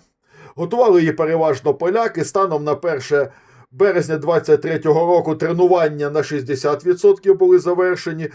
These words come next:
спорядження на сімдесят дев'ять відсотків було на руках.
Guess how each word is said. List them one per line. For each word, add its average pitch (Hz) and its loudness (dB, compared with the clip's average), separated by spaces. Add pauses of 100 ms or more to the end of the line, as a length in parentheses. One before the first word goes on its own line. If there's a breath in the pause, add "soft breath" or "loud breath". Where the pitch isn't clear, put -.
(140 loud breath)
спорядження 160 0
на 175 -2
сімдесят 147 -4
дев'ять 143 0
відсотків 135 0
було 135 4
на 135 -4
руках. 202 -4